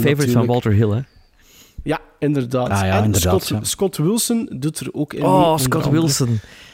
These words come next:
Speaker 2: Ja, inderdaad. Scott Wilson. Eh, maar het is zo'n een leuke. Het, eh, ah, moest die film uitgekomen geweest zijn, pakt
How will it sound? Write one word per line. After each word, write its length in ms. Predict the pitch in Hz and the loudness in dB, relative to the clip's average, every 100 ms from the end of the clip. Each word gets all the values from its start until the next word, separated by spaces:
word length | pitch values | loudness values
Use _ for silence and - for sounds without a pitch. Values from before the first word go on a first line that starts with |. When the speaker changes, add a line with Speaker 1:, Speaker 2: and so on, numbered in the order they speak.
| - - | -16 -4
Speaker 2:
Ja, 320 | 120 143 - - | -2 -2 -6 -4
inderdaad. 640 | 143 135 120 120 127 - - | -2 -2 -2 -4 -4 -8 -10
Scott 360 | - 160 156 | -6 -4 -4
Wilson. 400 | 135 147 - 151 - - - - | 0 0 0 -4 -6 -20 -20 -16
Eh, 220 | - 190 202 - - | -6 -2 -2 -4 -8
maar 200 | 285 143 | -6 -6
het 100 | 202 | -6
is 260 | 240 254 233 | -6 -4 -4
zo'n 260 | 277 226 | -2 -2
een 160 | 220 214 | -2 -2
leuke. 560 | 208 294 330 302 320 320 _ _ _ _ - | -2 -2 -2 -2 -4 -6 _ _ _ _ -8
Het, 160 | 196 - | -6 -6
eh, 60 | 180 - _ - | -10 -12 _ -8
ah, 220 | 196 143 | -6 -4
moest 260 | 220 247 - | -2 -2 0
die 100 | 240 | -2
film 300 | - 302 247 | 0 -2 0
uitgekomen 560 | 226 269 254 285 277 | -4 -2 -4 0 0
geweest 220 | 240 262 - | 2 0 0
zijn, 200 | 254 240 | -2 -2
pakt 300 | 240 - | -6 -6